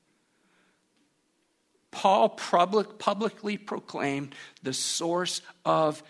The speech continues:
his hope. Look at verse fifteen.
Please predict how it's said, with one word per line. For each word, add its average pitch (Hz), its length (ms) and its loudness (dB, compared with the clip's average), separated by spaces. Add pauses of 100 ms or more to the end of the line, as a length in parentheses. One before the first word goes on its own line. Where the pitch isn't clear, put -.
(120)
his 131 560 -4 (320)
hope. - 800 -6
Look 170 200 -6
at 190 140 -6
verse 165 320 -4
fifteen. 165 880 -8